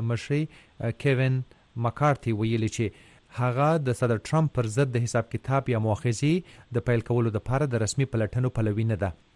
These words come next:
هغې د نهي په ورځ ژورنالستانو ته ویلي، سپیکره پیلوسي د استازو د جرګې مشره ده، خو کله چې دا ډول چاره مخې ته راغلي وي، نو بیا هغه د امریکا استازیتوب نه کوي. د نانسي پیلوسي له خوا صدر ټرمپ د مؤاخذې دپاره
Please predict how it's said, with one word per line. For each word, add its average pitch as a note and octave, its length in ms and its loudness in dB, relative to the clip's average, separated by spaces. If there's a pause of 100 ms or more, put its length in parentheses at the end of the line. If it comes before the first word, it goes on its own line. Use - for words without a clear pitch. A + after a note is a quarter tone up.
(160)
هغې C#3 380 2
د D3 140 4
نهي C#3+ 160 2
په B2 180 0
ورځ C3+ 480 0
ژورنالستانو B2+ 580 2
ته A#2 140 0
ویلي، D#3 320 0 (500)
سپیکره E3 720 0 (140)
پیلوسي D3 600 2
د C3 280 -2
استازو C#3+ 600 0 (120)
د C3+ 100 0
جرګې A2 360 0
مشره G#2+ 320 0
ده، G2+ 140 0 (360)
خو - 160 -2
کله E3 220 2
چې D3+ 120 -4
دا D#3+ 160 2
ډول D3+ 320 2
چاره C3 480 2
مخې C3 380 0
ته A2+ 200 0
راغلي A#2+ 280 2
وي، C3+ 180 0 (320)
نو A2+ 140 2
بیا C3+ 220 2
هغه A2+ 300 0
د B2 80 -2
امریکا A2 400 -2
استازیتوب G2+ 520 -2
نه G2 80 -2
کوي. G#2+ 340 -4 (300)
د C3 100 0
نانسي D#3+ 340 2
پیلوسي D#3 360 -2
له C3 80 2
خوا C#3+ 200 0
صدر A#2+ 260 0
ټرمپ C#3+ 360 0
د A#2+ 120 0
مؤاخذې A#2 440 0
دپاره C3+ 280 0